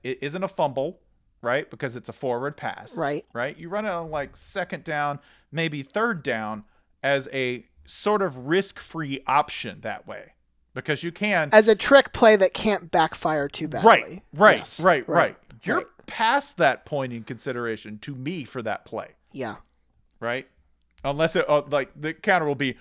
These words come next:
Speaker 1: "Unless it works." O-, okay,
Speaker 2: It did
Speaker 1: sure.
Speaker 2: not.
Speaker 1: But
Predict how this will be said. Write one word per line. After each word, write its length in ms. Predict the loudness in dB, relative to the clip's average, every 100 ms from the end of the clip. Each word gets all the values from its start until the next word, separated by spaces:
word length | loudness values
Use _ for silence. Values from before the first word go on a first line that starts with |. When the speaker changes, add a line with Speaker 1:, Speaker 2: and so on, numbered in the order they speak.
| _
Speaker 1:
"Unless 380 | -4 0 0 2
it 120 | 0
works." 500 | 4 2 2 -6 -14 _ _ _ _ _ _
O-, 140 | -18 -14 -6
okay, 380 | -2 0 0 -2 _
Speaker 2:
It 40 | -10
did 80 | -4
Speaker 1:
sure. 200 | 0 2
Speaker 2:
not. 220 | 2 2
Speaker 1:
But 440 | 2 2 2 2